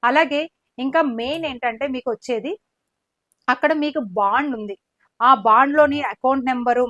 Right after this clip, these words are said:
మెంబర్‌షిప్ నెంబరు, అలాగే మీకు సర్టిఫికేట్ నెంబరు, ఇష్యూ డేటు, అంటే మీరు ఎప్పుడు సబ్మిషన్, మీరు ఎప్పుడు అమౌంట్ కట్టారో ఆ డేటు, అలాగే మెచ్యూరిటీ డేటు, అలాగే అమౌంట్ ఎంత వేశారు, అలాగే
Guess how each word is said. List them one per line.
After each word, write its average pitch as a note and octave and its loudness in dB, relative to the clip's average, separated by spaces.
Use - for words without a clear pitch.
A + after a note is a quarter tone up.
మెంబర్‌షిప్ B3 -4
నెంబరు, A3+ -2
అలాగే B3+ 0
మీకు B3 -4
సర్టిఫికేట్ C4+ -2
నెంబరు, A#3 -2
ఇష్యూ A#3+ -4
డేటు, A#3+ 0
అంటే C4 -2
మీరు C#4+ 0
ఎప్పుడు D4 -2
సబ్మిషన్, B3 -2
మీరు B3+ -2
ఎప్పుడు C#4 -4
అమౌంట్ B3 -4
కట్టారో B3+ 0
ఆ G#3+ 4
డేటు, A3+ -2
అలాగే C4+ 0
మెచ్యూరిటీ A#3+ -6
డేటు, A#3 -2
అలాగే D#4 -2
అమౌంట్ A3 -4
ఎంత G3 -12
వేశారు, G3 -10
అలాగే D#4+ 2